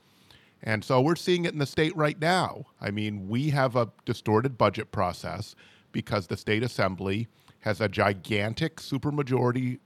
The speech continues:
Republican, despite the fact that most voters in the last election <laughs> voted Democratic in state assembly races. And that's why we can't back, uh, Robin Vos down because he has a,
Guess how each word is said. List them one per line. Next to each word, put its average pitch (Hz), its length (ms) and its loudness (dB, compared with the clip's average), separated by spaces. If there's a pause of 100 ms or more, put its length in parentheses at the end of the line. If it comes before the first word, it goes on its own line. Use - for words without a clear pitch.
Republican, 113 800 -2
despite 107 420 0
the 123 60 -6
fact 110 320 0
that - 100 -8
most 107 300 -2
voters 101 560 0 (320)
in 101 80 -6
the 92 80 -4
last 101 280 0
election 104 460 0
<laughs> 87 100 -2
voted 120 200 0
Democratic 123 720 0
in 95 100 -4
state 110 240 -2
assembly 175 420 4
races. 85 560 -4 (520)
And 120 200 -2
that's 131 320 2
why 107 520 2
we 117 100 -4
can't - 500 -4
back, 113 520 0 (260)
uh, 101 180 0
Robin 110 320 2
Vos 104 340 2
down 127 400 0
because 113 360 -2
he 117 140 -4
has 113 280 0
a, 120 160 2